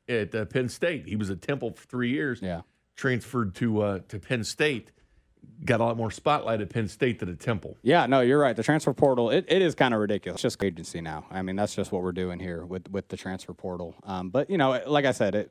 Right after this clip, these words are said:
Speaker 2: or like, like you just said, I mean, it, it, it, it does have its benefits to the players, and it, and it gives players, you know, a better opportunity to get in the spotlight and, and get their name out there. So, you know, I, I don't see anything, uh, you know, wrong with that at all. And so, yeah, all that to say, though, it, it may seem like,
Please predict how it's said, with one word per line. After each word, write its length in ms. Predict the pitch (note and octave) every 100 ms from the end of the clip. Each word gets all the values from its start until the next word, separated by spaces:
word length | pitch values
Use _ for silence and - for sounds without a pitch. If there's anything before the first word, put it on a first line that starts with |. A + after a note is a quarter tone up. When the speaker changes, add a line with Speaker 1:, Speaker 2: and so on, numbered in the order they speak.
| _
Speaker 2:
or 140 | A#2
like, 300 | A#2+ B2 -
like 200 | A#2+ A2+
you 120 | B2 G2+
just 180 | D#2+
said, 160 | - D2+
I 60 | F2
mean, 180 | F#2+ A2
it, 140 | B2
it, 140 | D3 -
it, 200 | F#3+ - _
it 100 | A#3
does 140 | A3 F#3
have 180 | E3+ D3
its 80 |
benefits 460 | A#2+ C3+ B2+ B2+ -
to 60 | A#2+
the 80 |
players, 420 | A2 A#2+ C3 C#3+ B2
and 100 | A2+
it, 100 | A2
and 140 | A2+
it 60 | G#2+
gives 240 | A#2+ A2 -
players, 360 | - A2+ A2+ G#2+
you 80 | A2+
know, 80 |
a 40 | G2+
better 180 | G#2+ G2+
opportunity 440 | - A2 G#2 G2+
to 80 | G2
get 120 | G2+
in 40 |
the 80 | G2
spotlight 480 | - G2+ G#2 G#2+ A2
and, 180 | G2 F#2
and 140 | G2
get 140 | F#2+ G2+
their 100 | F#2+
name 240 | G#2+ A2+
out 160 | E2+ -
there. 160 | D#2
So, 340 | - - D#2+ D#2+ _ _ _ -
you 60 | F#2
know, 120 | G2+
I, 280 | F#2 G#2 G#3+
I 20 |
don't 140 | A2+
see 180 | - G#2+
anything, 480 | G#2 G2 G#2 G2+ G2+ -
uh, 220 | G2+ F#2 F2+
you 80 | F#2+
know, 80 |
wrong 320 | F2+ F#2+ G2+ G2+
with 180 | G2 -
that 200 | G#2 G2
at 140 | G2+
all. 300 | G2 C3 E2+
And 220 | F#2 F2+ - - -
so, 200 | G#3+ F3+
yeah, 180 | D#3+ A#2
all 160 | G3
that 140 | F3+ D#3
to 60 | B2+
say, 200 | C#3+ C3
though, 100 | A#2
it, 160 | B2+
it 240 | C#3+ D#3+ D3+
may 160 | F3
seem 240 | E3+ E3 C#3+
like, 300 | B2+ G#2+